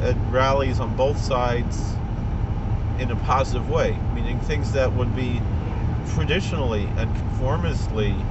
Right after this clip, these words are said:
seen to be either on the left or the right, this man embraced both. Um, and I think that is an example, as much as I'm upset about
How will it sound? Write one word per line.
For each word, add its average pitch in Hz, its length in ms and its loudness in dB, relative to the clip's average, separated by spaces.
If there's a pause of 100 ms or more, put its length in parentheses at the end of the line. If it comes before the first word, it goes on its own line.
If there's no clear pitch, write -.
(540)
seen 131 380 -2
to 117 140 -2
be 117 260 0 (140)
either 117 200 0
on 113 140 -2
the 113 60 0
left 120 280 0
or 107 60 0
the 107 100 0
right, 117 340 2 (760)
this - 180 0
man 123 320 2
embraced 107 420 0 (100)
both. 127 400 2 (2500)
Um, 92 420 0 (1800)
and 117 180 0
I 120 120 2
think - 280 0 (440)
that 131 260 2
is 123 380 0 (580)
an - 100 2
example, 160 760 2 (480)
as 110 160 -2
much 143 240 2
as 131 140 0
I'm 120 120 2
upset 117 380 2
about 113 360 2